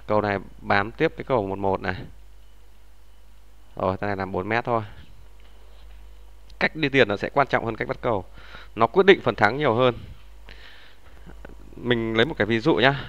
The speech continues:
Anh em mà khi gặp cái cầu đẹp thì mình không nói, nhưng khi gặp cầu xấu á,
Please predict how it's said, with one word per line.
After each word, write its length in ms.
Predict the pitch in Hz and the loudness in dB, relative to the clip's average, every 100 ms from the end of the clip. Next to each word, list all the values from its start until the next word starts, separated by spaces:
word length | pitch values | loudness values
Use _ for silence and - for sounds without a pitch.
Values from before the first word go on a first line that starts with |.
| 135 | -4
Anh 140 | 117 | 2
em 300 | 127 123 123 | 6 6 4
mà 520 | 120 104 98 98 95 | 4 4 2 0 -2
khi 280 | - - 139 | -4 0 4
gặp 140 | 135 - | 4 2
cái 80 | |
cầu 180 | - 139 | 0 4
đẹp 180 | 104 98 | 6 6
thì 60 | 98 | 2
mình 140 | 98 | -4
không 140 | 123 117 | -2 2
nói, 280 | 107 117 180 - | 4 4 -2 -8
nhưng 260 | 123 113 | -6 -4
khi 140 | 117 123 | -2 -2
gặp 120 | 117 - | -2 -2
cầu 120 | 95 | -4
xấu 280 | - 95 | 2 2
á, 80 | 113 | 2